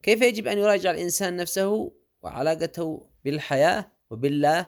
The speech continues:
وبالناس الآخرين من كافة الجوانب لكي يصل إلى الله سبحانه وتعالى سالما غانما حتى لا يكون من النادمين يوم القيامة؟ فبداية العام ونهاية العام هي فرصة للمراجعة،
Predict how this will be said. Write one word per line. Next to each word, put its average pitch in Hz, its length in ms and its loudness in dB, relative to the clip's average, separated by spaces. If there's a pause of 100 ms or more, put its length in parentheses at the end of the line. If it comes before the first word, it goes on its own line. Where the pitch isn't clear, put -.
(240)
وبالناس 123 580 -2
الآخرين 131 680 -6 (280)
من 110 80 -8
كافة 143 380 2
الجوانب 95 460 -4 (280)
لكي 147 260 -2
يصل 185 320 2
إلى 139 320 0
الله 151 300 2
سبحانه 143 480 -4
وتعالى 113 460 -6
سالما 127 560 -6 (300)
غانما 143 540 2 (260)
حتى 123 340 0
لا 180 160 8
يكون 202 340 2
من 180 140 -2
النادمين 151 920 2
يوم 110 220 -6
القيامة؟ 110 640 -2 (200)
فبداية 143 640 4
العام 160 480 0
ونهاية 139 520 -4
العام 135 380 -2
هي 120 240 -4
فرصة 135 480 -2
للمراجعة، 110 800 -4